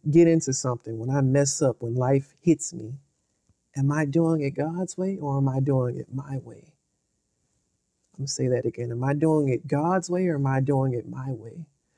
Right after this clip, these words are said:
Remember, my way, your way, the world's way. You run into a brick wall and it hurts. It hurts really bad and the wall doesn't budge. Instead, you get injured.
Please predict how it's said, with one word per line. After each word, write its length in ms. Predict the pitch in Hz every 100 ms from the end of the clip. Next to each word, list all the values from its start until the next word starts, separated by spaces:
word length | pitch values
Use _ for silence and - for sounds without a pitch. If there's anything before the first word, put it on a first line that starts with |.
| _
Remember, 560 | 143 143 185 170 131 -
my 340 | - 139 165 190
way, 220 | 151 123
your 320 | 117 135 185
way, 260 | 175 127 123
the 120 | 131
world's 500 | 120 151 185 165 -
way. 260 | - 160 - _ _ _ _ -
You 280 | 151 151 131
run 220 | 160 196
into 320 | 185 202 180
a 60 | 147
brick 280 | 165 165
wall 440 | 135 156 131 117 139 _ _ _ -
and 160 | 151 139
it 100 | -
hurts. 580 | - 175 - - - -
It 120 | 147
hurts 320 | - 165 -
really 300 | 120 175 170
bad 340 | 156 160 156 147
and 140 | 135
the 60 | 135
wall 360 | 143 151 151
doesn't 340 | 151 139 139 135
budge. 380 | 131 123 123
Instead, 640 | 139 139 - 156 170 160 156 _ _ _ _ _ -
you 220 | 143 175
get 160 | 160
injured. 400 | 147 156 139 -